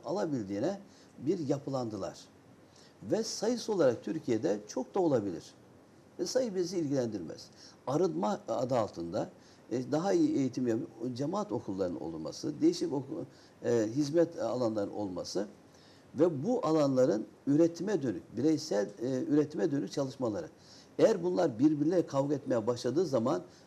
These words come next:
dışarıdan bir düşmana gerek yok. Ve Türkiye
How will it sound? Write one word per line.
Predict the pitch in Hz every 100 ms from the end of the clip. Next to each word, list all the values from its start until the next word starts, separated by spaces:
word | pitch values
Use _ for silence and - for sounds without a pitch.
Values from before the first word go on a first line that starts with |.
| -
dışarıdan | 196 - 190 160 127 113
bir | 151 131
düşmana | 123 - 135
gerek | 120 104 90 -
yok. | - - - - - -
Ve | 127 139
Türkiye | - - - 117 -